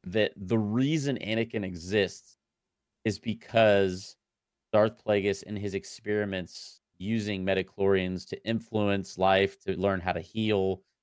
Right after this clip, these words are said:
to even create life or control death or, or hinder death or, or do away with it completely.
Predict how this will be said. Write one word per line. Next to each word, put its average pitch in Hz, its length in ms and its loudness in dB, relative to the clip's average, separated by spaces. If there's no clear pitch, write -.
to 104 60 0
even 107 280 0
create 117 460 0
life 104 360 2
or - 60 -10
control 104 640 2
death 92 420 2
or, 101 220 2
or 92 80 0
hinder 113 400 2
death 90 360 2
or, 90 140 -2
or 98 140 0
do 104 220 0
away 98 200 4
with 98 160 0
it 92 120 -8
completely. 90 640 -6